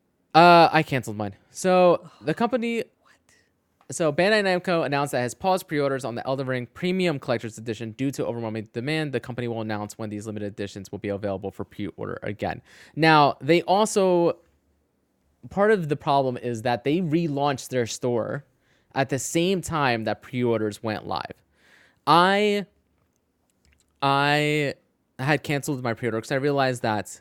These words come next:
Speaker 1: while, yes, I really like, uh, Bloodborne and I enjoy Sekiro, I am not the biggest, like, Dark Souls fan and stuff like that.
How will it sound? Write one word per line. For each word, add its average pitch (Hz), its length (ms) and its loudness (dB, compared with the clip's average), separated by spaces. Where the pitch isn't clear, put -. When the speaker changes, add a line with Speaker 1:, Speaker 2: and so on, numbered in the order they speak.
Speaker 1:
while, 110 760 2
yes, 107 420 -2
I 110 100 -2
really 123 560 -2
like, 117 600 -6
uh, - 160 -10
Bloodborne 131 560 -6
and 107 220 -8
I 107 140 -6
enjoy 104 280 -6
Sekiro, 123 440 -8
I 123 440 0
am 117 220 -6
not 113 240 -4
the 117 80 -6
biggest, 107 400 -6
like, 95 220 -10
Dark 107 220 -6
Souls 139 220 -12
fan 151 240 -8
and 151 80 -12
stuff 147 120 -18
like 156 120 -10
that. 170 200 -8